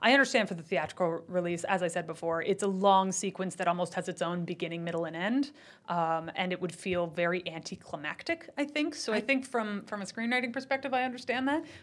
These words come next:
Speaker 1: But also from a lore perspective, I understand wanting to see it.
Speaker 2: Absolutely. And I think that it would have been very doable. Like, obviously in the theatrical release, we talked about Saruman's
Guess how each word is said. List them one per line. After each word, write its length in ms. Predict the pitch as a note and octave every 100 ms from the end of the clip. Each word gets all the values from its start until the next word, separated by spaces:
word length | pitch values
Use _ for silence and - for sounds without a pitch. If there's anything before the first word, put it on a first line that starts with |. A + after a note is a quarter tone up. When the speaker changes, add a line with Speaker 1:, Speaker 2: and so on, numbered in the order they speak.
| -
Speaker 1:
But 100 | C#4
also 300 | D#4+ E4+ D#4+
from 160 | D4
a 40 | C#4
lore 280 | C#4 D4+
perspective, 500 | D4+ D#4 - E4 E4+
I 80 | F4
understand 460 | D#4+ G4 G4+ F4+ F#4+
wanting 180 | F4 F4
to 80 |
see 140 | - F#4
it. 200 | F#4+ - _ F#3
Speaker 2:
Absolutely. 600 | C4+ C4+ D#4 C4+ E4 G3
And 140 | F3
I 40 |
think 220 | G3+ C#4+ D4
that 120 | C#4+
it 60 | G#3
would 120 | G#3
have 60 |
been 160 | G3+ F#3
very 280 | E3+ F3 E3+
doable. 400 | D#3+ G#3+ A#3+ C#3+
Like, 220 | C#3+ D3
obviously 300 | D#3+ E3+ F3+
in 100 | D#3+
the 60 | D3+
theatrical 340 | D#3+ D3 F3+
release, 300 | D#3+ D#3+ D3+
we 80 | F3
talked 200 | E3 D3+
about 260 | E3 D#3 -
Saruman's 760 | - D3+ D3 D3 C#3+ C#3+ C3+